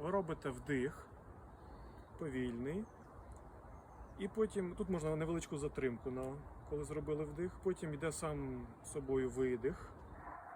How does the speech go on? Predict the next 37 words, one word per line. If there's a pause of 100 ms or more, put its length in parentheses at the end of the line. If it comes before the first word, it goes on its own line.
(760)
І
от
на
видиху
знову
робите
затримку,
але
це
вже,
цей
раз
вже
не, (360)
більш
велику. (760)
Тримайте
скільки
можете,
там
чотири,
п'ять,
шість,
десять
секунд. (720)
Коли
ж
відчуваєте,
що
дуже
хочете
вдихнути, (240)
ви
робите
довидох,
тобто (520)
ще